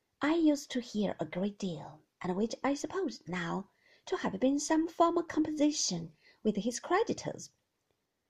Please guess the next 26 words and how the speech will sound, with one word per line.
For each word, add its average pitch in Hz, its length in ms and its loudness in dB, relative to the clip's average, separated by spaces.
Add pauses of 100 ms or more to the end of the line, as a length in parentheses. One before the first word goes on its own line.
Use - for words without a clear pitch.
(140)
though 196 380 2
I 208 180 2
was 185 240 -2
so 196 200 2
far 196 320 2
from 202 360 -2
being 202 200 0
clear 240 380 4
about 101 400 -4
it - 200 -14
then, 156 320 -4 (400)
that 302 220 0
I 277 140 4
am 311 220 2
conscious - 460 -4
of 156 140 0
having 247 420 -2
confounded 311 720 0
it 196 220 -4 (400)
with 269 180 2
those 277 260 6 (380)
demoniacal 240 800 2
apartments - 640 -2 (320)
which 302 180 4
I 180 120 0
held 202 480 2